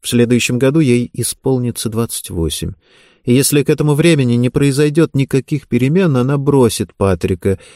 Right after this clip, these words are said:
и найдет себе другого мужчину, который оценит ее благосклонность в более весомом денежном эквиваленте. Мишель бросила взгляд на возлюбленного,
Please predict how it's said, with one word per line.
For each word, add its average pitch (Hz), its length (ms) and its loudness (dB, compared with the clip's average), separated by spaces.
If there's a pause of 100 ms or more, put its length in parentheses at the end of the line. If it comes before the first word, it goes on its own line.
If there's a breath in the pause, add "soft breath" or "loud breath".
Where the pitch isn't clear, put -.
(120 loud breath)
и 151 120 2
найдет 170 420 2
себе 113 220 -2
другого 107 560 2
мужчину, 131 580 -4 (280 loud breath)
который 226 280 0
оценит 139 560 0
ее 175 300 2
благосклонность 82 920 -4
в 82 100 -6
более 78 300 -2
весомом 175 640 -2
денежном 80 540 -6
эквиваленте. - 840 -8 (1200)
Мишель 262 320 -2
бросила 110 420 -2
взгляд 120 360 -4
на 95 60 -2
возлюбленного, 180 760 -6